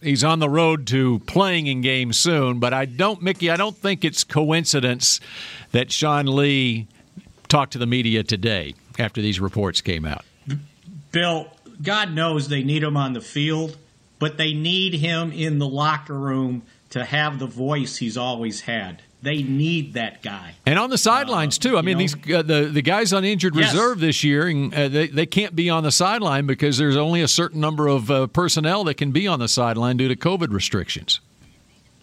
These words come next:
Speaker 2: That's right. They just need his voice out there. Uh, I think the other players respect him. I think they respect him greatly. Uh, and, and remember, he played pretty well last year.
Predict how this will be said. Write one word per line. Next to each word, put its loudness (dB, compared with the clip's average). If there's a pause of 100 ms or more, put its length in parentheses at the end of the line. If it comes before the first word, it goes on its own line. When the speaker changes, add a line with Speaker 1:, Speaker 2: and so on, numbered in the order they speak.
(400)
Speaker 2:
That's -4
right. -2 (180)
They -4
just -4
need 0
his -2
voice -4 (100)
out -6
there. -4 (380)
Uh, -4
I -4
think -6
the -4
other -2
players -4
respect -6
him. -4 (440)
I -6
think -2
they -4
respect -6
him -8
greatly. -6 (400)
Uh, -6
and, -4
and -4
remember, -2
he 0
played -4
pretty -4
well -2
last -10
year. -12